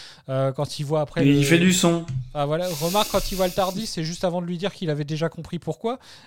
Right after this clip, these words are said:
Speaker 1: Mais enfin voilà, il avait, euh, il, il a compris assez rapidement, hein, que c'était pas le, le vrai docteur, je pense, hein. Après, il a vraiment joué le jeu entre guillemets pour essayer de comprendre pourquoi lui se prenait pour le docteur, par contre.
Speaker 2: Hmm.
Speaker 1: Après, il aurait pu devenir fou et se demander, mais ça se trouve, c'est pas moi le docteur.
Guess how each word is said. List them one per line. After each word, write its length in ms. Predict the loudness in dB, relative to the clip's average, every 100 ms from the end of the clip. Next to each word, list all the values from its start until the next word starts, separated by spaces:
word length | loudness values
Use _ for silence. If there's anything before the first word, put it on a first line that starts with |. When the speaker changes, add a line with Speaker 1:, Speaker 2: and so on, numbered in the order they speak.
| -8
Speaker 1:
Mais 160 | -6 -4
enfin 160 | 0
voilà, 300 | 2 2 0
il 120 | 0
avait, 280 | 0 2 2
euh, 580 | 4 4 4 2 2 -2 -6
il, 140 | -14 -10
il 140 | 0
a 60 | 0
compris 480 | 0 -8 -6 -2 0
assez 240 | 0 0
rapidement, 480 | -2 -2 -4 -4 -2
hein, 80 | -2
que 60 |
c'était 240 | -6 -6 -4
pas 160 | -2
le, 200 | 0 0
le 140 | 0 -2
vrai 220 | -2 -2
docteur, 340 | -4 -4 -6 -8
je 60 |
pense, 280 | -10 -10 -10
hein. 100 | -12 -14 _ _ -8
Après, 320 | -6 -2 0
il 80 | 2
a 40 |
vraiment 380 | 2 0 0 0
joué 240 | 0 2 2
le 80 |
jeu 140 | 2 -2
entre 240 | -2 -6
guillemets 300 | -8 -6 -6
pour 180 | -4 -4
essayer 220 | -4 -6
de 40 | -8
comprendre 520 | -10 -10 -4 -4 -4 -6
pourquoi 460 | -8 -6 -2 -2 0
lui 480 | -2 -2 -2 -4
se 180 | -6 -8
prenait 380 | -8 -6 -6 -6
pour 120 | -4
le 60 | -4
docteur, 400 | -6 -6 -10 -10
par 160 | -14
contre. 240 | -14 -18 -20 _ _
Speaker 2:
Hmm. 180 | -4 -4 -6 _ _ -10
Speaker 1:
Après, 280 | -8 -4
il 80 | -2
aurait 200 | -2 -4
pu 140 | -6 -6
devenir 340 | -4 -4 -8
fou 260 | -10 -6 -6
et 60 |
se 140 | -4 -6
demander, 420 | -4 -2 -2 -2
mais 100 | -2
ça 160 | -2
se 80 | -2
trouve, 140 | -2 -4
c'est 180 | -4
pas 160 | 0 0
moi 160 | 0 -2
le 60 |
docteur. 500 | -4 -10 -6 -6 -8